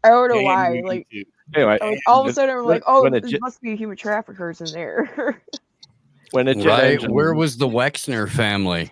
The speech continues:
Speaker 1: Yeah, right? <laughs>
Speaker 3: When a jet engine loses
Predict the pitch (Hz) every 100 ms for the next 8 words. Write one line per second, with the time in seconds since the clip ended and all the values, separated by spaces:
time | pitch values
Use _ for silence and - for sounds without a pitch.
0 | - 294 311 262 220 220 240 277 311 -
1 | 339 - - 339 311 339 320 - _ _
2 | _ _ _ - _ _ _ _ _ _
3 | _ 110 113 107 143 143 113 120 110 104
4 | 101 104 92 92